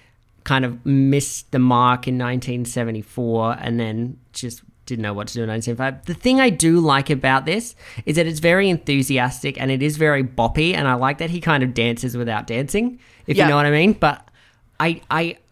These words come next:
Speaker 1: while I don't like the song, I do understand
Speaker 2: The pirate
Speaker 1: what
Speaker 2: shirt?
Speaker 1: Well, yeah, I kind of understand <laughs> what was like, like, they, the vibe is okay. The vibe is fine. The execution
Speaker 2: Yeah.
Speaker 1: on that vibe was just,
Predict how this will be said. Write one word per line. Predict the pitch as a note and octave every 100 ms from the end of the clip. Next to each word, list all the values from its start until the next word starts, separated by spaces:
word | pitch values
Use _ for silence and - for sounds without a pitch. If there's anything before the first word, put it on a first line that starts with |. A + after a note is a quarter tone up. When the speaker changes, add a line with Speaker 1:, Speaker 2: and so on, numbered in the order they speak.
| - - - -
Speaker 1:
while | D#3+ F#3+ A3
I | G#3
don't | F3 F#3+ G#3+
like | E3+ D3+ D3
the | -
song, | - E3 E3 B2 A#2 - -
I | C#3+ D3 C#3 _ _
do | - E3+ E3+ D#3
understand | D3 D3 C#3+ - C#3+ C3+ C3 B2+ C3 - - _ _ _ _ _ _ _ _ _ -
Speaker 2:
The |
pirate | D#3+ F3 E3 C#3+
Speaker 1:
what |
Speaker 2:
shirt? | C#3 F3+ G3 B3+ - _ _ _ _ _
Speaker 1:
Well, | - G#3+ A3+
yeah, | G#3+ A3 F#3+
I | G3+
kind | - G3+ A3
of |
understand | G3+ F#3+ E3 - F3 E3 D#3+
<laughs> | - D#3 C3
what | B2+ -
was | D#3 C3
like, | B2+ A#2+ A2+ _ _ _ -
like, | - -
they, | E3+ F#3+
the | A3+
vibe | F3 G3+ A3 C#4+ A#3+
is | G3
okay. | E3 D3 C3+ A#2
The | C3 D3+
vibe | C#3 C#3 G3+ D#3+
is | C#3
fine. | - D3+ E3 A#2 G#2+ B2+
The | C#3+
execution | D3 - D#3 E3 D3+ D3+ C3+
Speaker 2:
Yeah. | -
Speaker 1:
on | C3+ C#3+
that | C3+ A#2+
vibe | B2+ C3 A#2+ A2+ A2
was | C3 B2
just, | - C3 -